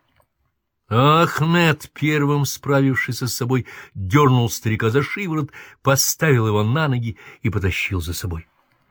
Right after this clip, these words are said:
Они бежали вперед, спотыкаясь о шпалы и поднимаясь снова, не чувствуя боли. Держались друг за друга, потому что сквозь белесое марево нельзя было ничего разглядеть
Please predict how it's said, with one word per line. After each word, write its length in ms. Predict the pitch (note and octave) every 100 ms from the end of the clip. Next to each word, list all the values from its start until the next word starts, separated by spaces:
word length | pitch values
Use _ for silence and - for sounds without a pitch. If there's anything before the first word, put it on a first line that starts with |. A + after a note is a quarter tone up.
| _ _ _ _ _ _ _ _ _ _ _ _
Они 260 | G2 G#2 A#2+
бежали 500 | B2+ C3 D#3+ E3 D3+
вперед, 600 | - - B2+ G#2+ - - _ _ _ _ _ _
спотыкаясь 800 | - - G#2 - G2 D#3+ D#3 C#3+
о 80 | D3
шпалы 580 | - - C#3 A#2+ G2+ - - -
и 80 | A2
поднимаясь 600 | F2 F2+ G2 G#2+ G2+ F2+
снова, 420 | - - G2+ F2
не 220 | G2 D3
чувствуя 760 | C3+ - C#3+ A#2+ - - A2+ G#2+
боли. 360 | G2 G2 E2+ E2 _ _ _ _ _
Держались 840 | - F#2+ A2 A2+ B2 C3 B2 A#2 G#2
друг 300 | G2 A#2 G2+
за 200 | F#2+ G#2
друга, 380 | G2 G2+ E2 - _ _
потому 220 | - E2+
что 120 | -
сквозь 320 | - A2 F#2
белесое 680 | F2 A2 A#2+ D3 - C3+ B2
марево 400 | B2+ B2 A2 F#2+ - - -
нельзя 500 | G#2+ G#2+ G#2+ F#2+ F#2+
было 160 | G2+ G2+
ничего 480 | F#2+ F#2 - F#2 F#2
разглядеть 640 | F2 D#2+ F2 E2+ F#2